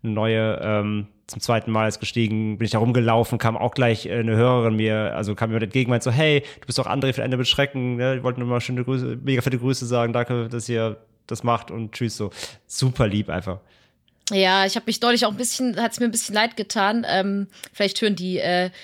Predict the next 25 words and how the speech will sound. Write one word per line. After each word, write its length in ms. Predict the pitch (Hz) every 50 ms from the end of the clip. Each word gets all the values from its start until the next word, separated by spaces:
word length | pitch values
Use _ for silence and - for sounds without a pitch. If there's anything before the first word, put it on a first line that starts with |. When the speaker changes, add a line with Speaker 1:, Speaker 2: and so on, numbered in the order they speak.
| - - -
Speaker 2:
die, 180 | - 202 196 180
vielleicht 260 | - 190 190 175 -
hört 140 | 220 196 -
die 60 | 185
Lady 280 | 185 185 180 180 180 196
das 220 | 185 185 185 -
jetzt 160 | - - -
auch. 100 | 175 208
Ich 140 | 196 180 -
war, 240 | - 202 196 190 170
äh, 80 | 185 196
ja 240 | 190 190 190 180 185
in, 440 | 185 - 180 180 180 185 185 185 175 -
im 260 | - 185 190 185 185
Oktober 440 | - 269 - - - 226 196 233 220
auf 120 | 196 190 -
der 160 | - 190 180
Tattoo 300 | - 214 196 - 220 202
Convention 560 | - - 208 202 196 196 208 202 - - 202
in 240 | 190 202 196 190 180
Wolfsburg, 600 | 196 220 233 - - - - 269 285 294 - -
auf 140 | 233 - -
der 160 | - 202 202
Tattoo 200 | - 214 - 214
Palooza. 560 | - - 220 208 214 233 240 - 285 294 294